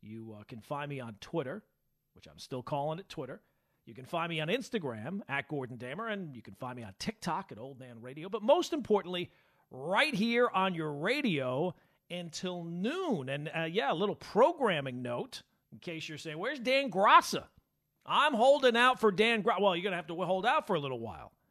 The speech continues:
because during the football season, I will be filling in for Dan on his Saturday show,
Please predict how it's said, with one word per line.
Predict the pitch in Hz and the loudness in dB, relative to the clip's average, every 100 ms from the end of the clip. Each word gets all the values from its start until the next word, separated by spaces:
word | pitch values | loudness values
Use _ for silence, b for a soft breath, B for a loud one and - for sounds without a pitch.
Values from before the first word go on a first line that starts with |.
| _ _ - | _ _ -16
because | 147 147 139 | -10 -10 -10
during | - 165 208 240 247 | -8 2 6 6 4
the | 208 | 2
football | 214 208 180 165 | 2 2 2 0
season, | - 165 156 165 | 0 -4 -4 -2
I | 160 | -2
will | 160 | -2
be | 151 | -6
filling | - 170 160 | -4 -6 -4
in | 151 | -8
for | 151 | -8
Dan | 131 143 143 | -8 -8 -8
on | 135 | -12
his | 123 | -12
Saturday | - 151 151 143 135 | -8 -8 -8 -8 -8
show, | - 143 127 214 | -6 -4 -2 -4